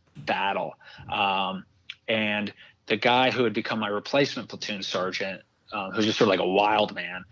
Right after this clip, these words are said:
uh, ran into the house with four Marines to go clear it out.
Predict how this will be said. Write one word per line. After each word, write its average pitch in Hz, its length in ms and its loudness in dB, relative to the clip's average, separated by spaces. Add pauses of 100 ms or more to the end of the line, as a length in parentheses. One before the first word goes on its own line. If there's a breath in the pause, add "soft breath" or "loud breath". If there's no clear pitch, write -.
(220 loud breath)
uh, 101 360 0
ran 117 480 -2
into 110 200 -4
the 107 100 -2
house 101 480 -4
with 98 240 -6
four 110 300 -8
Marines 98 800 -6
to - 80 -4
go 98 180 -2
clear 98 320 0
it 92 80 2
out. 92 320 -2